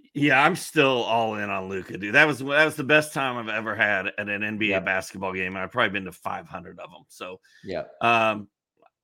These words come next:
Speaker 1: it was right up there with, uh, I was at the Reggie Miller push off on Michael Jordan playoff game
Speaker 2: Yeah.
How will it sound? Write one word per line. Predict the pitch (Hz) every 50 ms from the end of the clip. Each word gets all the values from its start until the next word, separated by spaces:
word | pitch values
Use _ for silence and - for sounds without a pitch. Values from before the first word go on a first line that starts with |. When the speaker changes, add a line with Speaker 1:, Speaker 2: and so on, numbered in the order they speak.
| _ _ _ _ - - - - - _ - 101 - _
Speaker 1:
it | 131 143 185 196 202
was | 202 147
right | 196 185 175 170
up | 160 156 143
there | 160 151 151
with, | 139 143 139 117 - -
uh, | 127
I | 123 113 113 117 135
was | 147 151 131 156
at | 135 -
the | 143 123
Reggie | 113 120 131 135 131 120 123 127 120
Miller | 113 113 120 127 127 123 123 117 107
push | 95 _ - - 135 135 - - -
off | 131 117 110 107 110 110 - - _ _ _ _ _
on | - 107 110 107 107
Michael | 110 113 110 - 113 107
Jordan | 90 85 113 113 120 117 101 95 92
playoff | - 120 117 110 104 101 95 92 -
game | - 101 92 90 90 90 92 _ _ _ _ _ - 120 107
Speaker 2:
Yeah. | 120 110 107